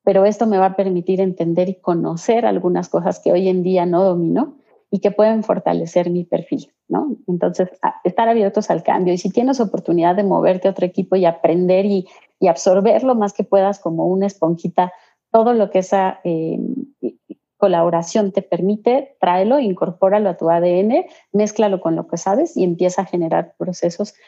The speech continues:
con base en eso para tu siguiente reto, ¿no? Entonces, esta parte de, de mejora continua y esta parte de, de curiosidad permanente es algo que sin duda alguna tiene que existir.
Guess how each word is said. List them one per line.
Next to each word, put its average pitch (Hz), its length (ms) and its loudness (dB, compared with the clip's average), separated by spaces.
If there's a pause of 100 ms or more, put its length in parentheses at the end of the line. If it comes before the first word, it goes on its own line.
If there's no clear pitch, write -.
(200)
con 175 180 0
base 170 260 -2
en 170 120 -2
eso 185 260 -2
para 170 240 0
tu 170 80 -6
siguiente 170 800 -2 (240)
reto, 165 560 -2
¿no? - 160 0
Entonces, 190 380 -2
esta 208 260 -2
parte 185 300 0
de, 175 200 0 (320)
de 185 120 2
mejora 202 420 2
continua 175 560 0
y 170 80 2
esta 180 240 -2
parte 170 260 0
de, 160 300 0
de 170 140 -2
curiosidad 170 720 0 (500)
permanente 208 880 0 (440)
es 185 200 -2
algo 175 240 2
que 175 100 0
sin 165 220 -2
duda 170 200 2
alguna 180 480 0
tiene 175 300 0
que 185 80 -2
existir. - 520 -8